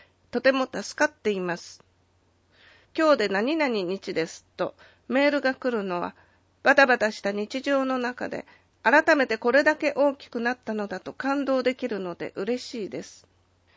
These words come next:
登録方法。キューアールコードから空メールを送信。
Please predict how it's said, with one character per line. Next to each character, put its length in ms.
登 180
録 280
方 280
法。 340
キ 140
ュ 100
ー 100
ア 40
ー 20
ル 120
コ 180
ー 60
ド 120
か 140
ら 240
空 260
メ 220
ー 40
ル 140
を 100
送 300
信。 400